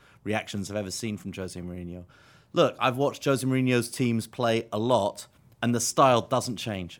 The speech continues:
and the style won't change. But it's all about personnel. There are certain players whom two thousand and four, two thousand and five Chelsea,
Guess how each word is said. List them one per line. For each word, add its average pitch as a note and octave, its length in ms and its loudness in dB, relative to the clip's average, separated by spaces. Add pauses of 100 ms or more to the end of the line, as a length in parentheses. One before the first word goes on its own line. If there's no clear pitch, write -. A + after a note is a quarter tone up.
and G#2+ 140 -4
the G2+ 60 -4
style G#2+ 460 0
won't G#2 280 -2
change. E2+ 420 -12 (380)
But A#2+ 100 -4
it's A#2+ 100 -4
all C#3 140 -2
about A2 220 0
personnel. G#2+ 600 -6 (280)
There A#2+ 140 -2
are A#2 40 -4
certain C#3 520 -2
players F#2+ 560 -8 (380)
whom G2 320 -6
two - 240 -8
thousand A#2 300 -6
and G2+ 100 -6
four, A2 200 -6
two - 160 -10
thousand G#2+ 320 -8
and G2 100 -10
five G2+ 400 -6 (460)
Chelsea, G2+ 600 -4